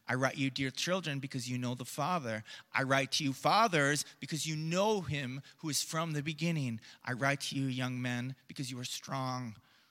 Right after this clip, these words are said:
and the word of God lives in you, and you have overcome the evil one."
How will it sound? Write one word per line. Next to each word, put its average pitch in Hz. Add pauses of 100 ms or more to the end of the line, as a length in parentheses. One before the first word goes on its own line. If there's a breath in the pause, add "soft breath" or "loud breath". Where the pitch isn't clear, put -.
(340 soft breath)
and 123
the 117
word 131
of 131
God 123
lives 123
in 123
you, 117 (140)
and 120
you 120
have 117
overcome 120
the 113
evil 123
one." 113